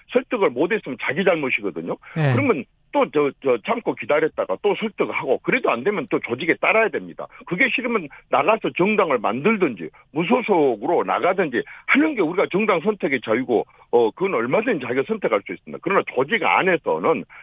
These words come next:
Speaker 1: 저게 뭐하고 똑같냐면요. 사람이 개를 무는 것하고 똑같습니다. 무슨 얘기냐면 절대적으로 자기 조직 내에서 자기를, 자기 조직을 공격하고 비난하고 비판하면 그건 백 퍼센트 뉴스가 되거든요. 그걸 너무 잘 알아요.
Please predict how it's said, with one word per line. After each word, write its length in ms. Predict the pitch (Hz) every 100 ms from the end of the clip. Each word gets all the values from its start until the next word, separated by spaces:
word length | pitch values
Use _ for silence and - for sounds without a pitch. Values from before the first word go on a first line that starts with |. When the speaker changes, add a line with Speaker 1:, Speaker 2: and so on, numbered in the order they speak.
| -
Speaker 1:
저게 140 | 180 160
뭐하고 380 | 147 165 160
똑같냐면요. 760 | 147 170 160 120 90 80 151 92 - - -
사람이 380 | 247 277 254 151
개를 300 | - 214 208
무는 260 | 151 156 135
것하고 260 | 113 90
똑같습니다. 600 | - - 127 - 76 64 64 - - _
무슨 320 | 165 226 302 165
얘기냐면 480 | 175 151 104 98 73 _ _ _
절대적으로 760 | - 247 - - 302 233 208 220 -
자기 260 | - 240
조직 280 | 170 156 185
내에서 340 | 190 156 180 180
자기를, 440 | - 151 196 185 156
자기 260 | - 147 180
조직을 340 | 139 139 165 147
공격하고 560 | 131 160 180 156 135
비난하고 440 | - 156 175 151 123
비판하면 440 | 185 - 156 123 - -
그건 140 | - 254
백 180 | - 160
퍼센트 340 | 320 269 202
뉴스가 420 | 156 185 240 - 139
되거든요. 480 | 131 151 117 120 247 - -
그걸 160 | 254 214
너무 240 | 240 330
잘 200 | - 123
알아요. 340 | 156 127 95